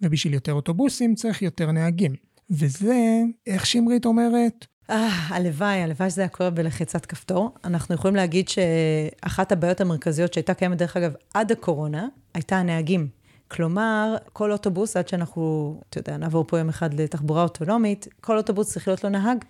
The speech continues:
Speaker 2: ועד לפני הקורונה, כמעט כל חברות האוטובוסים דיווחו על כך שיש מחסור מאוד גדול בנהגי אוטובוסים. אה, זה נובע, דרך אגב, מהעובדה שהתנאים של נהגי האוטובוסים בהרבה מקרים הם לא,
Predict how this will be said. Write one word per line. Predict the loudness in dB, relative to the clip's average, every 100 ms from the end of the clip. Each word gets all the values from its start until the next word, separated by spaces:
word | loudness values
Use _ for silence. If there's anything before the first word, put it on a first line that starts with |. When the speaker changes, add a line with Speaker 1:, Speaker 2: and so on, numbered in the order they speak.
| _ _ -6
Speaker 2:
ועד | -2 0 0 -2 -6 -8 _ -2 0 0
לפני | -4 -2 -2
הקורונה, | -2 -2 -2 0 0 -4 -8
כמעט | -8 -8 -4 -6 -4
כל | -2 0
חברות | 2 0 2 0
האוטובוסים | -2 -2 -4 -4 0 0
דיווחו | 0 0 0
על |
כך | -2 -6
שיש | -4 -4 -6 -4
מחסור | -2 0 2 2 4
מאוד | 2 0 -6 -8 -6
גדול | -4 -2 0 0 -2 -4
בנהגי | 0 2 2 0
אוטובוסים. | 0 0 -2 -2 -4 -4 -6 -10 -10
אה, | -4 -2
זה | 0 0
נובע, | 2 2 2
דרך | 4 2 2
אגב, | 0 0 -2
מהעובדה | -2 -2 -2
שהתנאים | -2 -4 -4 -2 0
של | 2 2
נהגי | 2 2 0
האוטובוסים | 0 -2 -2 -2 -2 -4 -6 -8
בהרבה | -6 -4 -4
מקרים | -4 -4 -2
הם | -2
לא, | -2